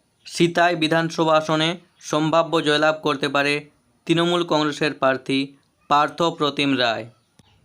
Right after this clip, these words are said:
হারোরা বিধানসভা উপনির্বাচনে তৃণমূলের তরফ থেকে প্রার্থী করা হতে পারে আব্দুল খালেক মোল্লাকে, বিজেপির তরফ থেকে প্রার্থী করা হতে পারে রেখা পাত্রকে, সিপিআইএমের তরফ থেকে প্রার্থী করা হতে পারে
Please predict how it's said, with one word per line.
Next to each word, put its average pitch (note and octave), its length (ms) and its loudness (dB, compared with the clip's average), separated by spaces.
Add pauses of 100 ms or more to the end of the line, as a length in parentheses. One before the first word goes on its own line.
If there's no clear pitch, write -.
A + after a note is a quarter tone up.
(560)
হারোরা E3+ 520 0
বিধানসভা E3 640 0
উপনির্বাচনে D#3 760 -2 (500)
তৃণমূলের F3 500 2
তরফ E3 240 0
থেকে D#3+ 240 -2
প্রার্থী C#3+ 380 0
করা D3 220 0
হতে C#3+ 240 -4
পারে C#3 240 -2 (440)
আব্দুল D#3+ 440 0
খালেক D3 380 0
মোল্লাকে, C#3 600 0 (440)
বিজেপির E3+ 480 -2
তরফ E3 240 -2
থেকে E3 200 -2
প্রার্থী C#3 360 -2
করা D3 200 0
হতে C#3 220 -4
পারে C3+ 240 -2 (420)
রেখা C#3+ 440 -2
পাত্রকে, D3+ 680 -2 (440)
সিপিআইএমের F3 720 0
তরফ E3 280 -4
থেকে E3 180 0
প্রার্থী C#3 380 -2
করা D3 200 0
হতে C#3+ 220 -2
পারে C#3 240 0